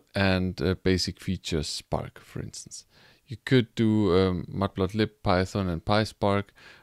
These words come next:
but let's just look at the standard thing here. Interpreter binding, you need to select interpreter binding, I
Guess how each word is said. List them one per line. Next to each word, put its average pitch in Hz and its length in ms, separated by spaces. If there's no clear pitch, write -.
but - 220
let's 110 220
just - 520
look 90 160
at 85 140
the 82 80
standard - 480
thing - 220
here. - 200
Interpreter 110 480
binding, 104 960
you 95 80
need 95 160
to - 80
select - 400
interpreter 104 720
binding, 92 480
I 92 80